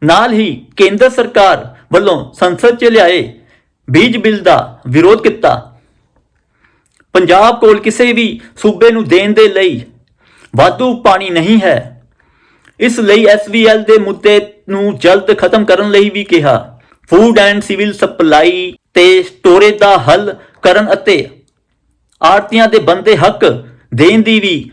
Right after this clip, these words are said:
ਕੇਂਦਰੀ ਗ੍ਰਹਿ ਮੰਤਰੀ ਵੱਲ ਮੰਗ ਕੀਤੀ।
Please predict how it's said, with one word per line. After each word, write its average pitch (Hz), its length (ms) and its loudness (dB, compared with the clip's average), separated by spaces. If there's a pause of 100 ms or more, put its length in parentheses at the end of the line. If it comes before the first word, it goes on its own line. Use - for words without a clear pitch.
(100)
ਕੇਂਦਰੀ 202 380 -2
ਗ੍ਰਹਿ 220 180 2
ਮੰਤਰੀ 202 600 -6 (300)
ਵੱਲ 165 240 2
ਮੰਗ 208 320 0
ਕੀਤੀ। 156 500 -6